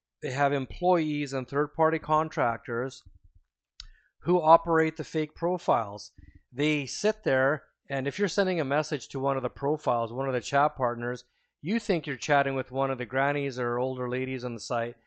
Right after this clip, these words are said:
when in fact you're interacting with an employee who works on behalf of this website. That's how the scam works. So don't get duped into thinking you're interacting with real people.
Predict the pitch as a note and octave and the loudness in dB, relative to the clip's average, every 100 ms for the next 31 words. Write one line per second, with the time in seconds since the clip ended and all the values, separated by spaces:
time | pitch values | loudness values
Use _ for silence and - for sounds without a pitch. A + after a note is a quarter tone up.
0 | _ _ - F3+ G3+ - D3 D3 - C3+ | _ _ 2 4 4 4 6 6 2 -4
1 | C#3+ - C3 C3 - B2+ B2+ B2+ B2 A#2 | -4 0 2 2 -2 -6 -6 -6 -6 -8
2 | - C#3 C3+ C#3 C3 A#2+ A#2+ C3+ D#3 - | -4 -2 -2 -2 -8 -8 -8 -4 -4 -4
3 | D#3+ D3+ C#3 C3 A#2 A#2 - _ _ _ | -8 -6 -6 -2 0 -2 -4 _ _ _
4 | _ C3+ C3 C3 A#2+ _ A#2+ B2+ B2+ - | _ 4 4 4 0 _ -8 -2 -2 -4
5 | - A#2 A#2+ - - G#2+ G#2 C#3+ C#3+ E3+ | -10 -4 -4 -6 -8 -8 -4 -4 -2 -4
6 | D3 - - D3 C3 B2 C3+ A2+ - - | -4 -10 -4 -2 -2 0 0 0 -6 -14
7 | - _ _ _ _ _ - D#3 C3+ B2+ | -16 _ _ _ _ _ -8 0 2 2
8 | C3 E3 F#3 F#3 E3+ - D3+ D3+ - C3+ | 4 4 4 2 2 0 -4 -4 -6 -8
9 | C3 C#3 C3 C#3+ B2 B2 B2 B2+ B2 - | -6 -6 -6 -8 -6 -6 -6 -2 -2 -2
10 | A#2+ - A#2+ A#2+ - C#3+ - A2+ G2 | -10 -10 -6 -6 -8 -12 -10 -10 -12